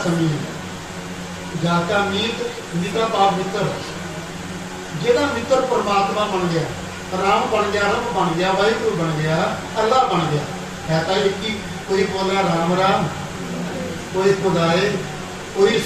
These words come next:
"ਸੇਵਾ ਗੁਸਾਈਆਂ", ਕੋਈ "ਅੱਲਾ"। ਕੋਈ ਅੱਲਾ ਕਹਿੰਦਾ ਹੈ, ਉਹਨੂੰ ਅੱਲਾ ਵਿੱਚ ਸਕੂਨ ਮਿਲਦਾ। ਕੋਈ ਰਾਮ ਕਹਿੰਦਾ, ਉਹਨੂੰ ਰਾਮ ਵਿੱਚ ਸਕੂਨ ਮਿਲਦਾ।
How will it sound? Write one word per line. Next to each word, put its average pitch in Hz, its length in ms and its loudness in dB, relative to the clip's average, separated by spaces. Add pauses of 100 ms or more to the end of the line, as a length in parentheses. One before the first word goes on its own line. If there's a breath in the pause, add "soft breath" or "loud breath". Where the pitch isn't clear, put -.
"ਸੇਵਾ 185 220 4
ਗੁਸਾਈਆਂ", 180 720 2 (1040)
ਕੋਈ 226 220 6 (160)
"ਅੱਲਾ"। 156 260 4 (960)
ਕੋਈ 185 180 4
ਅੱਲਾ 185 220 4
ਕਹਿੰਦਾ 185 360 0
ਹੈ, 185 180 2
ਉਹਨੂੰ 185 440 0
ਅੱਲਾ 185 180 2
ਵਿੱਚ 208 200 -2 (640)
ਸਕੂਨ 214 260 -2
ਮਿਲਦਾ। 202 380 -2 (840)
ਕੋਈ 190 100 0
ਰਾਮ 175 360 0
ਕਹਿੰਦਾ, 185 200 0
ਉਹਨੂੰ 185 160 0
ਰਾਮ 165 260 0
ਵਿੱਚ 165 120 -2
ਸਕੂਨ 170 300 -2
ਮਿਲਦਾ। 160 400 0